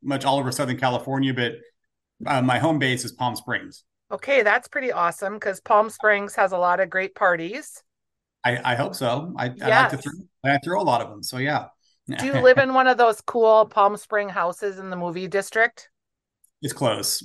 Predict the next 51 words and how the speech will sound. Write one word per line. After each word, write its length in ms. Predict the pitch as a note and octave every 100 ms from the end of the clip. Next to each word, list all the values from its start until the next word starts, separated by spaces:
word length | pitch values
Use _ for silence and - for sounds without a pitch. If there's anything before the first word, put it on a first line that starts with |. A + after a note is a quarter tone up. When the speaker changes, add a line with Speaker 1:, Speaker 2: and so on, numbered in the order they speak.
| -
Speaker 1:
It's, 200 | C3 -
uh, 300 | C3 B2 A#2+ C#3
you 100 | C#3+
know, 220 | B2 A#2
I, 200 | C3 A#2+ -
I 100 | C#3
love, 240 | C3+ C3+ -
you 100 | C#3+
know, 140 | A2
we 180 | A2 C3+
all 140 | C#3
have 160 | D3 C3
pools 500 | D3+ C3 B2+ B2+ -
and, 280 | A2+ A2 F#2+ _ _ _ _
you 100 | -
know, 120 | A#2 A2
li-, 180 | A#2+
live, 300 | A#2+ B2 A#2+
live 220 | B2 B2+ B2
the 80 | A#2+
life 260 | A#2 G#2+
here. 200 | A#2 G#2
So 160 | G2 A2+
yes, 340 | A2 G#2 F#2
definitely. 440 | - G#2 A2 F#2 F#2 _ _ -
Speaker 2:
Yeah, 440 | A#3+ A#3 G3+ E3+ -
all 200 | G3+ G#3+
the 100 | G#3
beautiful 640 | F#3 G#3 G#3 G3+ G#3 F#3+
houses. 920 | F#3+ F#3 F3+ G3 F#3 F3+ F3+ F3 E3
And 300 | E3 D#3 D3+ _ _ -
in 100 | F#3+
case 320 | G3+ A#3 A#3
you 120 | A#3+
don't 320 | G3+ G3 G3 F#3
know, 280 | F3+ E3
I 140 | D#3+ D#3
think 180 | G#3 -
my 140 | F3+
favorite 320 | F#3+ F#3+ G#3
story 240 | - G3 F#3+
about 240 | E3+ D#3+
Palm 220 | F3 E3
Springs, 400 | - F3+ D#3+ D#3
and 120 | D3+
maybe 220 | D#3 D#3 D#3
you 160 | E3
can 180 | E3 D#3+
confirm 420 | F3 D#3 E3 D#3
or 60 | D#3+
deny, 480 | F3 E3 C#3+ C3+